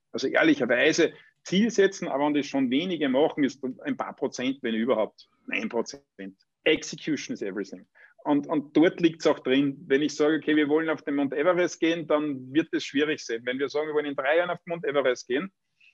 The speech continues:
das heißt, wir sollten davor anfangen, dass wir einmal, ähm, überhaupt in die Todeszone kommen. Das heißt, wir gehen auf einen Fünftausender.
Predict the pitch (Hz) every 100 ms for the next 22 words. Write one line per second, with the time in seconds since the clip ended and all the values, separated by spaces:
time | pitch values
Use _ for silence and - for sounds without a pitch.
0 | _ - 123 135 175 - 147 139 165 160
1 | 135 120 143 160 - 139 160 151 160 156
2 | 147 143 139 151 110 143 147 151 - _
3 | - 135 135 123 - _ 214 202 143 143
4 | 135 - 143 143 139 156 175 - 160 160
5 | 165 165 156 135 139 - 143 143 151 143
6 | 139 135 180 202 - 107 117 139 175